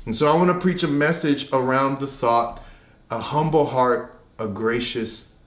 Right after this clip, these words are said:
God. You might wanna write that down already. A humble heart, a gracious God. I really believe it is so important for you and I as believers to receive and encounter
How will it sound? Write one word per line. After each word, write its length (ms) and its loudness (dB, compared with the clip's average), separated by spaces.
God. 400 -4
You 100 -4
might 120 0
wanna 180 -2
write 260 0
that 200 -2
down 260 2
already. 560 -2
A 100 -2
humble 540 -2
heart, 440 0
a 100 -2
gracious 800 -4
God. 380 -4
I 180 2
really 400 0
believe 460 -2
it 100 -4
is 140 -8
so 220 -2
important 420 -2
for 120 -10
you 200 0
and 120 2
I 140 2
as 120 -2
believers 640 -2
to 180 0
receive 920 0
and 140 -2
encounter 840 -4